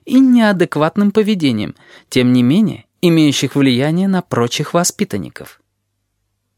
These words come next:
Ральф откинулся на спинку стула, закрыв глаза. Вот оно.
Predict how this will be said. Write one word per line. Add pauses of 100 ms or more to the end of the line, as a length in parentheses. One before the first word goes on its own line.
(480)
Ральф
откинулся
на
спинку
стула, (340)
закрыв
глаза. (1000)
Вот
оно.